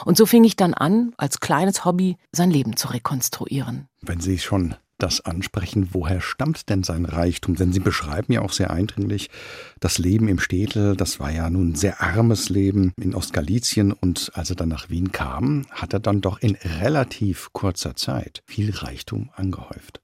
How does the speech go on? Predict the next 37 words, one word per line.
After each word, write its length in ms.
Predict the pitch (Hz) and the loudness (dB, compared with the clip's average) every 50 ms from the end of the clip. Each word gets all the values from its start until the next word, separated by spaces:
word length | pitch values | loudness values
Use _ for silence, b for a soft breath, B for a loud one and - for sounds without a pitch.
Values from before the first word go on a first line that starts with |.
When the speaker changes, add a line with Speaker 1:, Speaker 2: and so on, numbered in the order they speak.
| _ _ | _ _
Speaker 1:
Tja, 200 | - - - 127 | -4 -2 -2 -2
das 180 | 123 131 143 - | -4 -6 -6 -6
fragt 260 | - - 180 208 - _ - | -6 -4 -6 -6 -6 _ -2
man 160 | 131 127 127 | -2 0 0
sich, 180 | 120 127 - - | -2 -2 -2 -2
ne? 160 | 147 185 220 208 | -2 -2 0 -2
Das 180 | 151 143 - | -2 0 2
habe 160 | 156 151 165 | 2 4 4
ich 60 | - 180 | 2 2
mich 140 | - 147 | 0 0
natürlich 440 | - 170 151 - 170 147 135 - - | 0 0 0 0 0 0 0 0 0
auch 100 | - 175 | 0 2
gefragt 340 | - 160 - - 127 139 - | 2 0 0 0 0 0 0
bei 120 | - 143 | 0 0
meiner 240 | 139 143 143 147 139 | 2 2 2 2 2
Recherche. 420 | 143 143 - 147 147 147 - 180 180 B B B B B B B B B | 2 4 4 4 4 2 2 -2 -2 B B B B B B B B B
Also 220 | - - 170 190 | 0 2 4 6
er 140 | - - 202 | 4 4 6
war 140 | 226 226 220 | 4 4 6
sehr 160 | 202 196 180 | 6 4 2
kreativ, 720 | - - - 165 127 - - - - - 269 302 - - - - | 2 -2 -4 -4 -4 -4 -6 -6 -6 -4 -4 -4 -4 -4 -2 0
er 120 | 160 147 | 0 2
war 240 | 143 - - - - | 2 0 0 0 -2
ein 440 | - 147 147 143 139 143 139 135 b b b b - 175 | 0 0 0 0 2 0 0 -2 b b b b -6 -2
guter 320 | 151 160 202 226 - 294 233 | 2 4 4 6 6 6 4
Geschäftsmann. 920 | 254 226 - 214 202 - - - - - 202 202 202 202 208 214 226 - B B B B B B B _ - | 4 2 0 0 -2 -2 -4 -4 0 2 2 2 2 2 2 2 0 0 B B B B B B B _ 0
Er 520 | 160 160 156 151 147 147 143 139 139 147 | 2 4 6 6 4 4 2 0 -2 -2
hat 400 | 139 139 - _ _ - - - _ - | -2 -4 -4 _ _ -14 -14 -14 _ -6
Jus, 580 | 143 135 151 208 254 208 - - - - - - - | 0 4 4 4 4 4 2 0 -2 -2 -4 -6 -6
wie 160 | - 151 180 | -4 -2 0
die 140 | 180 - - | 0 2 0
Österreicher 500 | - 185 - 202 - 180 180 - 190 180 | 0 0 -2 -2 -2 -2 -2 0 0 2
sagen, 240 | 170 170 170 175 180 | 2 2 2 2 0
studiert, 400 | - - 190 160 180 190 196 - | 0 0 0 2 2 2 2 2
also 240 | - - 123 123 120 | 0 -2 -2 -2 -2
Jurisprudenz, 1040 | 120 107 - 185 - - - - - - 82 90 233 262 247 - - - - 73 71 | -4 -4 -4 -6 -8 -6 -6 -6 -4 -4 -2 0 2 2 0 0 -2 -6 -6 -6 -6
Jura 600 | 107 123 135 147 170 202 202 220 220 226 226 | -4 0 2 2 4 4 2 0 0 0 -2